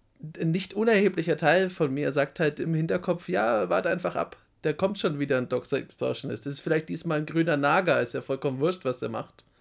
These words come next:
Ist halt nur vom Power-Level wieder gleich. Ich bin da halt schon misstrauisch, weil selbst Sets wie, ich hab's jetzt in der, äh,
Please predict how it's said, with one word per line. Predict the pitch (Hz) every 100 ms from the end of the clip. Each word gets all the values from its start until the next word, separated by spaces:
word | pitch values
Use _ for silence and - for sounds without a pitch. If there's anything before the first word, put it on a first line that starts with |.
| _
Ist | 170 -
halt | 139 143
nur | 147
vom | 143 135
Power-Level | 147 151 127 113 117 113
wieder | 117
gleich. | 117 117 120 151
Ich | 165
bin | 156
da | 165 165
halt | 170 170 - - - _ _ _ -
schon | 180 175
misstrauisch, | 202 214 196 165 156 -
weil | 156
selbst | 151 175 - -
Sets | 185 180 -
wie, | 160 160 165
ich | 180
hab's | 170 175
jetzt | 165
in | 147
der, | 135
äh, | 131 - 135 127 123 123 -